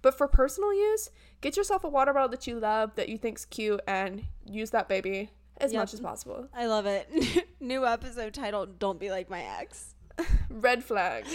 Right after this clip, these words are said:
Speaker 2: Red flag. No, I love that. I think it's really important to have a water bottle just so you can hydrate and, like, keep it with you and keep refilling it, especially in the summer. Like,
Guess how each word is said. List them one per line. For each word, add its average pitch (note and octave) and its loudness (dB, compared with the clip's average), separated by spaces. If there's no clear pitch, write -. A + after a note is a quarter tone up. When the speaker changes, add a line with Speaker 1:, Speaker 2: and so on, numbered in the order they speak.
Speaker 2:
Red C#4+ 0
flag. G#3 -2
No, A3 -2
I G#3 0
love F3+ -4
that. E3+ -2
I A3 0
think C#4+ -4
it's - -6
really G#3 -2
important G3 -6
to F3+ -6
have F3+ -6
a F3+ -4
water E3+ -4
bottle F3 -4
just G3 -12
so B3 -8
you A#3 -8
can C#4 -10
hydrate A3 -4
and, F#3+ -6
like, F#3+ -6
keep A#3 -12
it A#3 -4
with A3 -4
you G#3 -4
and G#3 -8
keep - -14
refilling G3 -10
it, A3 -6
especially A3+ -12
in G#3+ -10
the F#3+ -8
summer. F3+ -6
Like, F3 -8